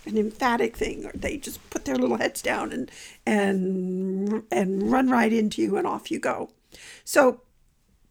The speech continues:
what Patience was, Patience, it was very easy to separate her from the other two. So in the, when I would go out to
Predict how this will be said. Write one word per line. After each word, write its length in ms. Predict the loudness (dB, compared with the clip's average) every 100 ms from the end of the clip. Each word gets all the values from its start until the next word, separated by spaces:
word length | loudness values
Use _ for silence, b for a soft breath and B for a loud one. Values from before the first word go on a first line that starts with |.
| _ _
what 300 | 0 2 2
Patience 580 | 0 0 0 -2 -4 0
was, 380 | 2 2 -2 -8
Patience, 560 | -2 -2 0 -2 -4 -6
it 80 | -4
was 100 | -2
very 260 | 0 -2 0
easy 360 | 2 2 2 -2
to 100 | -2
separate 720 | -2 -2 -2 -2 -2 -2 -6
her 300 | -8 -10 -10 B B B B
from 360 | -4 0 2
the 160 | 2 2
other 200 | 2 0
two. 440 | -4 -4 0 0
So 260 | -2 -2 0
in 120 | 0
the, 240 | 0 -2 -4 _
when 180 | -4 0
I 80 | 0
would 220 | -2 -4
go 260 | -2 0 0
out 380 | 0 -2 -2 -8
to 320 | -4 -2